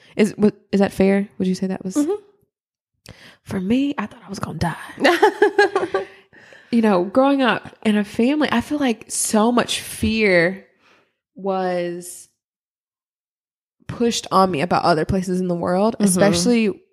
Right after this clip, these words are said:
Speaker 1: when it came to pe-, brown people or, like, people of color.
Speaker 2: Mm-hmm.
Speaker 1: So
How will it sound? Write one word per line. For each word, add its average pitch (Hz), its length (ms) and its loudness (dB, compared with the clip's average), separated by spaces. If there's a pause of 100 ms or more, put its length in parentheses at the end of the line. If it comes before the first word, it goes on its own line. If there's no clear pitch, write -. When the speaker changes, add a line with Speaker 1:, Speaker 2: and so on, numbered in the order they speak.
(140)
Speaker 1:
when 175 600 -2 (880)
it 190 140 6
came 185 240 0
to 180 160 0
pe-, - 220 -4
brown 175 340 2
people - 340 -4
or, 170 80 4
like, - 140 0
people 190 240 2
of - 80 -4
color. - 400 -6
Speaker 2:
Mm-hmm. 185 300 -2 (200)
Speaker 1:
So 185 760 2